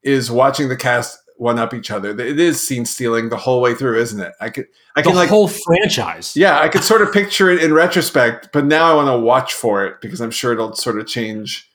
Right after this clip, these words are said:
Speaker 1: change my viewing.
Speaker 2: Yeah, I don't remember there's, I, I don't remember the specific scene, but I remember watching a scene in, like, the second or third one and going, "Oh my God."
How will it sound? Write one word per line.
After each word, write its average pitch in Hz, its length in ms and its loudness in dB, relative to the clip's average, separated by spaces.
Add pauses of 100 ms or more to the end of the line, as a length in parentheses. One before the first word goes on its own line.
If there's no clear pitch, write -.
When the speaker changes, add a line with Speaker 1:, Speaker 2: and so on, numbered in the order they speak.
(320)
Speaker 1:
change 127 260 -2
my 107 160 -2
viewing. 104 440 -8 (720)
Speaker 2:
Yeah, 175 200 4
I 180 60 6
don't 254 160 4
remember 208 340 4
there's, 151 240 4
I, 156 140 2
I 175 140 4
don't 226 100 2
remember 196 160 2
the 165 100 2
specific 151 440 0
scene, 147 200 -2
but 131 120 0
I 135 60 2
remember 170 340 2
watching 139 540 0
a 127 100 -2
scene 139 340 -2
in, 123 80 -4
like, 117 160 -4
the 107 80 -8
second 131 380 -2
or 127 80 -4
third 123 320 -4
one 113 120 -6
and 113 140 -8
going, 120 460 -4
"Oh 160 200 6
my 123 200 0
God." 95 400 -4